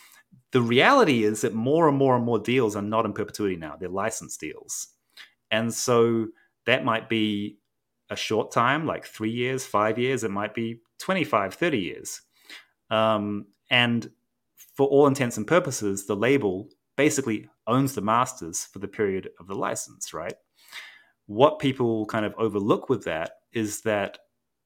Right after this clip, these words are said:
if the label cannot earn back all the recoupables, so the costs that the project has incurred, then even a short license, a th-, three-year license,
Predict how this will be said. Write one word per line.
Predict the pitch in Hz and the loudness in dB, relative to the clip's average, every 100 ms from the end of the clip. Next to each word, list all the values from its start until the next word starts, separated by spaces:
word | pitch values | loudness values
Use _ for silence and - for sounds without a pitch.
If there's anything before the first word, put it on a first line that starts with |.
| - | 0
if | 139 139 | 0 0
the | 175 | -4
label | 147 127 156 147 104 90 110 - _ _ _ _ _ _ | -2 2 2 2 0 -2 -8 -14 _ _ _ _ _ _
cannot | - - 139 147 139 - | -6 0 2 2 0 -4
earn | 123 127 127 123 113 | -2 0 0 -2 -2
back | 110 110 107 - _ | 2 2 0 -8 _
all | 117 110 | -2 0
the | 101 | -2
recoupables, | 92 - 156 113 85 90 156 | -4 0 0 -2 -8 -8 -8
so | - 107 | -6 -4
the | 95 | -4
costs | - 117 113 - | -4 0 0 -2
that | 104 | -8
the | - | -8
project | - 98 - - | -6 -6 -6 -12
has | 92 | -14
incurred, | 82 80 139 117 80 110 - _ - - _ - | -14 -4 0 0 -2 -8 -14 _ -20 -20 _ -2
then | 117 131 | 0 2
even | 165 185 | 4 4
a | 117 | 2
short | - 143 143 | 2 0 0
license, | 80 76 - - | -4 -6 -10 -16
a | - - | -14 -14
th-, | - | -10
three-year | - 113 104 | -4 -2 0
license, | 101 113 - 76 - - - | 0 0 -2 -8 -10 -10 -10